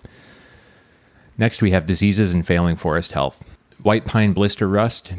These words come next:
has been a multi-decade problem, and sudden oak death has been on the rise this century as well. And the most severe drought in recorded California history, and much of the West for that matter, occurred between twenty twelve and twenty fifteen, causing massive die-offs.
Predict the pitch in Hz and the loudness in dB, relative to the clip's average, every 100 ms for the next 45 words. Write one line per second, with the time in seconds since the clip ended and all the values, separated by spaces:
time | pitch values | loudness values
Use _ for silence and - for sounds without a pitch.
0 | 82 90 85 90 87 78 82 87 87 85 | -6 -2 2 2 2 0 0 0 2 0
1 | 82 85 - 85 80 82 90 98 101 85 | 0 -2 -2 -4 0 0 2 0 0 -2
2 | - 92 87 78 82 - 82 92 - 85 | -2 0 0 0 -2 0 0 0 -2 -6
3 | 80 85 80 73 82 80 80 82 82 73 | -2 0 0 0 -2 0 2 2 0 -2
4 | 78 78 - 78 - 69 64 76 80 80 | -4 -4 -4 -6 -6 -6 -6 -4 -2 0
5 | 71 - - - - - - - _ _ | -2 -6 -20 -20 -20 -20 -20 -20 _ _
6 | _ _ 123 123 123 131 - 107 117 101 | _ _ 0 2 2 2 0 0 2 2
7 | 101 104 98 - 107 98 90 92 92 92 | 2 2 -2 0 2 2 0 0 0 0
8 | 90 80 101 - 90 76 80 73 - - | 0 2 0 -2 -2 -2 -2 -6 -14 -16
9 | 80 85 98 - 82 80 76 - 78 78 | -6 -2 -2 0 -2 0 -2 -2 0 0
10 | 82 78 78 73 - 95 85 82 - 82 | 0 0 0 -2 0 0 0 0 -2 -2
11 | 80 95 95 - 82 82 82 78 80 78 | 0 0 0 2 2 2 0 -4 -4 -4
12 | - 76 - 90 76 73 - 90 85 82 | -4 -6 -2 -2 -2 -6 -4 -2 0 0
13 | 80 82 87 78 78 73 69 58 - - | 0 0 -2 -6 -4 -2 -2 -2 -6 -10